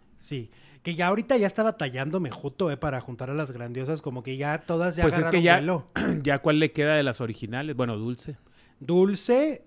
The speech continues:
Speaker 1: pero Dulce ya también está haciendo mucho show sola.
Speaker 2: Porque pues estaba Rocío Durca-, Rocío Banquel.
Speaker 1: Ajá.
Speaker 2: Eh, María Conchita.
Speaker 1: Ey.
Speaker 2: Karina.
Speaker 1: María del Sol.
Speaker 2: María del Sol, que todavía está.
Speaker 1: Ángela Carrasco a veces.
Speaker 2: Ángela Carrasco. Y
Speaker 1: Janet.
Speaker 2: Amanda Miguel.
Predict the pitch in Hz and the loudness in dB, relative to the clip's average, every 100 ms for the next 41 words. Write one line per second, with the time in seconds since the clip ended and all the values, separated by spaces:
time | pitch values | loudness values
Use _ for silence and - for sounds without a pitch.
0 | - 170 160 160 165 240 185 185 165 156 | -6 -4 -2 -4 -4 -2 -2 -2 -4 -6
1 | 139 156 151 147 139 143 135 143 185 156 | -6 -6 -6 -6 -6 -8 -6 -6 -6 -8
2 | _ _ - 135 143 131 135 123 123 156 | _ _ -6 -2 0 2 0 0 0 2
3 | 180 208 147 113 147 135 110 - 98 113 | 4 4 0 0 2 2 0 -4 -4 0
4 | 143 151 131 101 87 - _ 127 110 98 | 2 2 2 -2 -4 -12 _ -10 -10 -14
5 | - _ - 113 117 113 110 110 107 104 | -18 _ -6 -2 0 2 2 0 -2 -2
6 | 113 110 104 98 117 104 85 80 - - | -2 -2 -4 -4 -6 -6 -10 -14 -18 -18
7 | 107 95 - - 110 113 120 107 82 - | -18 -20 -20 -8 -4 -2 -2 -2 -6 -12
8 | _ 143 143 151 156 147 - 131 113 110 | _ -8 -6 -4 -4 -6 -4 -4 -4 -6
9 | 113 117 113 - 127 120 - 117 117 107 | -4 -4 -4 -4 -6 -6 -2 0 0 -2
10 | - 160 196 175 180 170 151 156 165 - | 0 0 2 -2 -2 -4 -2 -2 -2 -2
11 | 190 151 139 127 - 110 113 131 123 117 | 0 0 -4 -8 -12 -12 -10 -6 -6 -6
12 | 110 127 139 - 165 160 131 170 160 156 | -4 -2 -2 -4 -6 -4 0 0 2 0
13 | 165 220 - - - 104 107 107 117 117 | -2 -4 -8 -20 -14 -12 -10 -8 -6 -6
14 | 104 107 110 113 | -8 -10 -12 -14